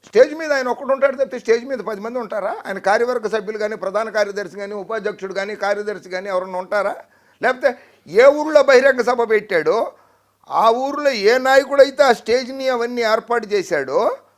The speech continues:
అతనన్నా స్టేజ్ మీద నుంచోబెట్టుకుంటాడా పక్కన?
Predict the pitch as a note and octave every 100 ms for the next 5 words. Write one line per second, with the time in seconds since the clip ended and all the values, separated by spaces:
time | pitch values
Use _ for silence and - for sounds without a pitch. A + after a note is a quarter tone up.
0 | _ - G#3 A#3+ C#4 D4+ D4 - B3+ D4
1 | C4+ A#3+ A#3+ B3+ B3 - G#3 A3 F#3 G3+
2 | G#3+